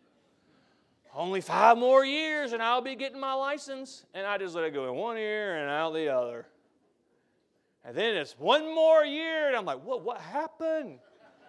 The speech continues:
But I've told them all this. Uh, you might be legally able to get your permit at fifteen, but that's a maturity decision. What is the point you're making, Pastor?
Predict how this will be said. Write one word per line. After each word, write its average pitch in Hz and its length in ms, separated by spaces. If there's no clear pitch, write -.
But 180 100
I've 180 100
told 247 180
them 233 80
all 190 160
this. 180 400
Uh, 139 220
you 208 180
might 214 300
be 170 160
legally 208 680
able 160 340
to 160 200
get 147 240
your - 100
permit 147 360
at 127 120
fifteen, 143 520
but 123 80
that's 208 200
a - 20
maturity 151 480
decision. 113 420
What 254 160
is 196 120
the 170 80
point 220 360
you're 160 100
making, 170 380
Pastor? 127 440